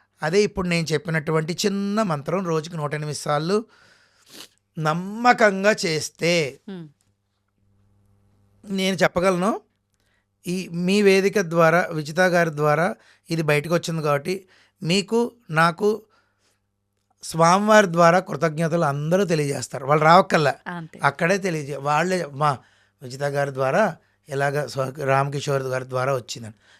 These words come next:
Speaker 1: ఎందుకు ఈ మాటల పేర్లు ఎందుకు ఎత్తి
Speaker 2: అవును.
Speaker 1: ప్రస్తావన చేస్తానంటే అంత గుర్తుపెట్టుకుంటారు వాళ్ళు.
Speaker 2: అవును.
Speaker 1: స్వామివారు వాళ్ళకి తప్పకుండా అవకాశం ఇస్తారు.
Speaker 2: మ్మ్.
Speaker 1: నేను కూడా అందులో సాక్ష్యమే.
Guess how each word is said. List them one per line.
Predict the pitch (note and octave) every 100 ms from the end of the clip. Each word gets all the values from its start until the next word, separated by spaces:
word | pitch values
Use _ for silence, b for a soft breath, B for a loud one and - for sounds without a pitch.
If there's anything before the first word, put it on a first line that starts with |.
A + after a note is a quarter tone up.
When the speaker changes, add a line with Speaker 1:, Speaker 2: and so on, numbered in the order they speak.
| -
Speaker 1:
ఎందుకు | D#3 E3
ఈ | G3
మాటల | F3 E3 E3+
పేర్లు | F3+ F3 E3+ F3+
ఎందుకు | E3+ D#3+ E3
ఎత్తి |
Speaker 2:
అవును. | F#3 E3
Speaker 1:
ప్రస్తావన | D#3+ - F3 F3 E3
చేస్తానంటే | D#3 - D#3 C#3 D3 A#3 - b b b b -
అంత | E3+ F3 A#3
గుర్తుపెట్టుకుంటారు | G3 - D3+ C3+ C#3 A2+ A2
వాళ్ళు. | G#2 F#2+ G#2+ F3+
Speaker 2:
అవును. | E3+ D3+ _ -
Speaker 1:
స్వామివారు | D3+ C#3+ D3+ D#3+ E3+ G#3+ C4
వాళ్ళకి | D#3+ D3+ D3+ C#3+
తప్పకుండా | - C#3 - A3+ C4
అవకాశం | A#3+ E3+ D#3+ C3+
ఇస్తారు. | C3 - A#2+ A2+ C3+ E3
Speaker 2:
మ్మ్. | E3 D#3+ _ _ _ _ _ G#3
Speaker 1:
నేను | D#3+ E3 F3
కూడా | F3 G#3+
అందులో | E3+ D#3+ G3
సాక్ష్యమే. | D3+ C3 - - B2+ C3+